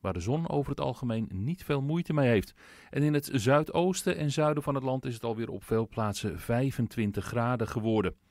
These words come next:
Nou, dat zonnige weer, dat houden we vanmiddag. Vanavond zijn er opklaringen en ook hoge wolkenvelden. De temperatuur ligt tussen de achttien en negentien graden als de zon ondergaat.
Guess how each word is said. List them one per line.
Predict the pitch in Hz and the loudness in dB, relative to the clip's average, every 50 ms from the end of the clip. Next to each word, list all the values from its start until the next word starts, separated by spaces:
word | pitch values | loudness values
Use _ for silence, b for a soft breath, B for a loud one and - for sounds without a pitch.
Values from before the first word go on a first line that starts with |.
| B B B B B B B B B | B B B B B B B B B
Nou, | - - | -12 -10
dat | 85 82 | -10 -8
zonnige | - 113 107 104 98 101 98 | -6 -6 -4 -4 -4 -4 -4
weer, | 104 117 120 113 | -2 -2 -2 -2
dat | 104 104 90 | -2 -2 -2
houden | 98 101 110 123 123 123 120 | 0 0 0 0 0 0 0
we | 123 120 | 0 -2
vanmiddag. | 117 - 123 120 120 127 127 131 139 143 - - - | 0 0 2 2 4 4 4 4 2 2 2 -2 -4
Vanavond | - 127 120 131 160 185 185 - 196 196 185 - - | -2 0 2 2 2 2 0 -2 -2 -4 -4 -4 -4
zijn | 135 135 139 156 160 165 160 | -2 0 0 0 0 0 0
er | 156 151 - | 0 -2 -2
opklaringen | - 170 175 - - - 160 156 151 143 135 139 151 185 214 208 B B B B B B | -2 -4 -4 -4 -4 0 0 2 2 2 2 2 2 0 0 -2 B B B B B B
en | B - 156 147 | B 0 2 2
ook | - 147 143 135 - | 4 2 2 0 0
hoge | 82 82 104 123 151 143 - 120 | 0 4 6 6 6 4 2 -2
wolkenvelden. | 98 113 113 98 87 - 92 - 90 85 80 82 78 76 - - _ _ | 0 2 2 2 2 -2 -4 -4 -2 -2 -2 -2 -4 -6 -8 -10 _ _
De | - 87 - | -18 -14 -8
temperatuur | - 90 87 85 - 87 85 - 107 104 107 107 98 | -6 -6 -4 -4 -4 -6 -6 -4 -4 -4 -2 -2 -2
ligt | 95 98 92 - | -4 -6 -6 -6
tussen | - 92 95 95 | -8 -6 -6 -6
de | 85 - | -8 -6
achttien | - 113 110 - - - 117 104 | -8 -8 -8 -8 -6 -4 -2 -2
en | 92 92 | 0 0
negentien | 92 104 104 104 95 - 95 - - 98 90 | 0 0 0 0 -2 -2 -6 -6 -4 -6 -4
graden | - - 117 139 151 160 147 143 | -2 -2 -2 -2 -2 -2 -2 -2
als | 127 110 | -4 -2
de | - 113 | -2 0
zon | 101 113 120 117 | 2 4 4 4
ondergaat. | 117 113 113 107 104 - 131 143 156 | 4 2 2 0 0 0 0 0 0